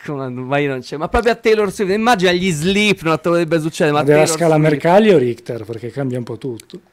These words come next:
Speaker 1: Ah, giustamente. Ah, lo sai, forse sì. Forse lo dicono Richter perché sono americani?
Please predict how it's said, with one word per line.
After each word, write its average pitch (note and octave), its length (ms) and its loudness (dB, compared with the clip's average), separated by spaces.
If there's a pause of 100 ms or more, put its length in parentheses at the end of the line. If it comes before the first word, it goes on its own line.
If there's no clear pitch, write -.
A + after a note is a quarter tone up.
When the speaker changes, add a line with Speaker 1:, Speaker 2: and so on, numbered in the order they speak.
(600)
Speaker 1:
Ah, - 120 -8
giustamente. D#3 720 -4
Ah, A3 640 0
lo G#3 100 -4
sai, A3+ 180 -4
forse C#3+ 380 -10
sì. B2+ 280 -8 (440)
Forse F#3+ 220 -10
lo E3 80 -6
dicono C3+ 300 -6
Richter C3+ 440 -6
perché B2 220 -12
sono B2+ 180 -4
americani? C#3 560 -2